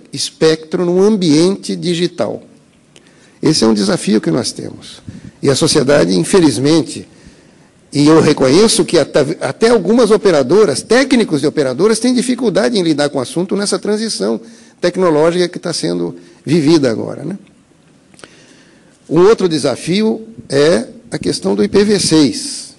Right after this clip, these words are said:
né? É, na, nós temos indícios, porque não há clareza disso por parte do,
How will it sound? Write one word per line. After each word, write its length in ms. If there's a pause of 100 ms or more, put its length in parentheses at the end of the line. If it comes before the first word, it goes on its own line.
(100)
né? 240 (680)
É, 760
na, 280 (400)
nós 340
temos 320
indícios, 720
porque 260
não 120
há 80
clareza 480
disso 280
por 220
parte 500
do, 240